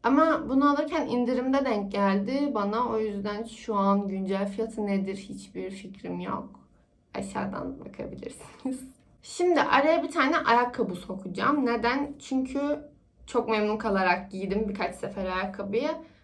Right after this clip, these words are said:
Ve o yüzden sizlere de göstermek istiyorum. Şuradan hemen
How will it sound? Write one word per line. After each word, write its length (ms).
Ve 120
o 100
yüzden 500
sizlere 440
de 80
göstermek 600
istiyorum. 1300
Şuradan 680
hemen 220